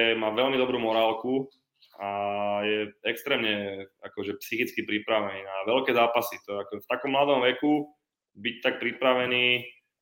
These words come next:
to ako sa nevidí len tak u niekoho. No, je to, je, je to talent, takisto to je zas ten talent, hej, že tento borec má talent aj psychický, aj, aj fyzický, aj možno aj inej, akože aj ako kvázi aj ten cit na tú loptu, lebo vidíme to aj na tých jeho kraťasoch,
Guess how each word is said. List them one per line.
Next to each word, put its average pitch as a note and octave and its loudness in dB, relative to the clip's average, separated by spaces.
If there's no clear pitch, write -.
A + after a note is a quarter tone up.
to A2+ -4
ako G#2+ -4
sa A#2 -4
nevidí A2+ 4
len G2+ -4
tak G2+ -6
u G2+ -8
niekoho. G2 -6
No, F#2+ -8
je G#2 -6
to, G#2 -6
je, G#2 0
je G#2+ -2
to - -8
talent, A#2 4
takisto A#2 0
to B2+ 6
je A#2+ 6
zas A#2 2
ten G#2+ -4
talent, G#2 0
hej, A2 0
že G#2 -6
tento A2 -6
borec A2 0
má G#2+ 2
talent A2 2
aj A2 2
psychický, B2+ -2
aj, G2+ 0
aj G2 -4
fyzický, C3 0
aj G2+ -2
možno G#2 -2
aj G2 -2
inej, A#2 2
akože G#2 -2
aj G2+ 2
ako - -10
kvázi A#2+ 8
aj A#2 4
ten A2+ 2
cit C3 2
na B2 6
tú A#2 2
loptu, B2+ 4
lebo A2 4
vidíme A#2 2
to A2+ 4
aj A2+ 6
na A2 2
tých A2+ 4
jeho A2+ 4
kraťasoch, A2+ 2